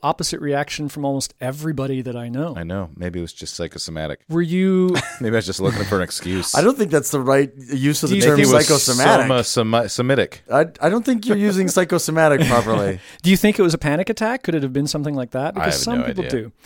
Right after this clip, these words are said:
Speaker 3: Huh?
Speaker 1: Well, let's get, uh, Kevin, what are your bona fides? I think we've talked a
Speaker 2: Maybe I
Speaker 1: little
Speaker 2: just
Speaker 1: bit
Speaker 2: had a
Speaker 1: about
Speaker 2: lot of
Speaker 1: you
Speaker 2: pent-up
Speaker 1: before.
Speaker 2: frustration. <laughs>
Speaker 3: <laughs> Perhaps. I went to University of British Columbia, and all of my friends grew up in British Columbia, most of my friends. So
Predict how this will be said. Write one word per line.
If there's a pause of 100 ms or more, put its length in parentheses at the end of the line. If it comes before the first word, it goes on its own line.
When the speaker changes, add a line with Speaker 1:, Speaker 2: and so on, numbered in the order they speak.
Speaker 3:
Huh?
Speaker 1:
Well,
let's
get,
uh, (360)
Kevin,
what
are
your
bona
fides?
I
think
we've
talked
a
Speaker 2:
Maybe
I
Speaker 1:
little
Speaker 2:
just
Speaker 1:
bit
Speaker 2:
had
a
Speaker 1:
about
Speaker 2:
lot
of
Speaker 1:
you
Speaker 2:
pent-up
Speaker 1:
before.
Speaker 2:
frustration.
<laughs>
Speaker 3:
<laughs> (680)
Perhaps. (340)
I
went
to (140)
University
of
British
Columbia,
and
all
of
my
friends
grew
up
in
British
Columbia,
most
of
my
friends.
So